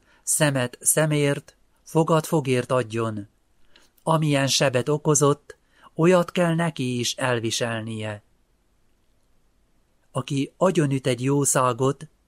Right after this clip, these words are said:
adjon helyette másikat. Aki agyonüt egy embert, halljon meg.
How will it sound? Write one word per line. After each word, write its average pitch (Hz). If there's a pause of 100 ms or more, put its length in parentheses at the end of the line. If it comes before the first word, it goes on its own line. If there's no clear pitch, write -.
adjon 160
helyette 135
másikat. 117 (800)
Aki 139
agyonüt 143
egy 131
embert, 131 (180)
halljon 120
meg. 104